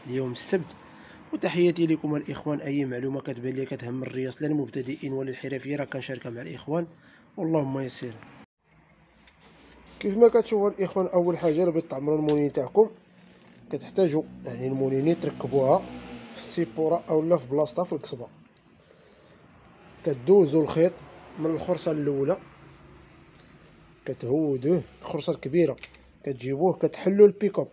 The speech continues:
كيكون بحال هكا على هاد الشكل، كتحاولوا تحلوه اللور، كديو، كدير واحد الدورة في،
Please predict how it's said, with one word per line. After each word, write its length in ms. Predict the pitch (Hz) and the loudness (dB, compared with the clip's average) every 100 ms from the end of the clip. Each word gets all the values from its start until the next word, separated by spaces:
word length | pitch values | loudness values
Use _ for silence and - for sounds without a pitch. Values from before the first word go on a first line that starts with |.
| - | -8
كيكون 360 | 139 - 151 | -6 -4 -6
بحال 260 | 131 175 185 | 0 4 4
هكا 200 | 185 156 | 4 0
على 160 | 131 180 | 0 0
هاد 60 | |
الشكل، 340 | 180 - - 117 - _ _ _ _ - | 0 -8 -10 -10 -16 _ _ _ _ -20
كتحاولوا 540 | 127 - 139 151 170 | -18 -6 0 2 0
تحلوه 580 | 165 - 135 127 185 143 - - - - - | -4 -8 -4 2 2 2 -4 -20 -20 -12 -10
اللور، 380 | 127 123 175 226 - - - - - - - - - - | -4 4 4 4 -8 -20 -20 -20 -20 -20 -20 -20 -20 -14
كديو، 500 | - 117 - 170 175 - - | -12 -10 4 6 6 2 -4
كدير 340 | 147 120 185 | -2 2 4
واحد 160 | 190 120 | 4 2
الدورة 320 | 127 160 165 | 2 4 4
في، 120 | 160 | 2